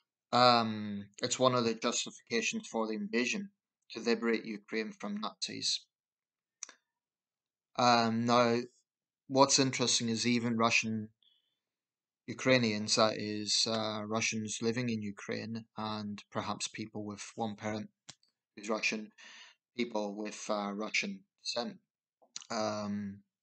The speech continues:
because there will be a lot in Ukraine, there's, you know, that's no mystery. Even they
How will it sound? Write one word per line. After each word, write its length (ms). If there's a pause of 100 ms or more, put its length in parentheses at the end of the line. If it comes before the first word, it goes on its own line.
(140)
because 260
there 80
will 140
be 140
a 40
lot 220
in 80
Ukraine, 400
there's, 380 (260)
you 140
know, 160 (100)
that's 260
no 120
mystery. 520 (920)
Even 400
they 440